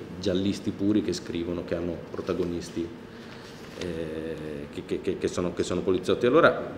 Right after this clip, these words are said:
facciamo questo incontro che si chiama Sbirri e Detective, proprio in questa maniera un po' contraddittoria e provocatoria. Vediamo come li raccontiamo, come si raccontano e come sono, com'è questo mestiere. Poi dopo abbiamo una cosa che è la, mm,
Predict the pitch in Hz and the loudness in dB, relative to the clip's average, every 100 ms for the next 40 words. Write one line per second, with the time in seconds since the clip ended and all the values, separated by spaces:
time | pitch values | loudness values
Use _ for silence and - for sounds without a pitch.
0 | 98 107 127 117 117 117 143 131 92 107 | -2 4 6 6 6 8 8 6 6 4
1 | 101 95 127 117 101 95 90 - 90 85 | 4 4 6 6 6 4 2 0 -2 -2
2 | 92 85 87 - - 87 85 87 82 87 | 0 0 -2 -6 -4 -2 0 -2 -2 -2
3 | 80 - - - 90 85 90 90 - 95 | -4 -4 -6 -4 -2 0 0 2 4 4
4 | 92 90 87 90 - 82 78 85 95 143 | 4 4 0 0 -2 -2 -2 0 2 4
5 | 117 - 131 117 107 95 95 92 87 - | 4 4 4 6 4 2 0 -2 -4 -4
6 | 85 - - - - - 113 110 104 - | -8 -10 -12 -12 -6 2 4 6 4 4
7 | 139 113 87 98 92 - 90 85 - - | 2 2 0 0 0 0 -2 -4 -8 -6
8 | - 98 92 85 82 82 - 82 - - | 0 2 2 0 -4 -6 -6 -8 -8 -14
9 | - - - - - - - - - - | -14 -14 -14 -14 -14 -14 -16 -16 -16 -16
10 | - - - - - - 131 135 214 190 | -16 -16 -16 -16 -16 8 10 12 12 10
11 | 110 110 110 107 104 98 113 101 101 95 | 10 10 10 8 6 4 6 6 6 6
12 | 92 92 92 87 87 87 87 87 87 87 | 6 6 6 4 2 0 0 -2 -2 -2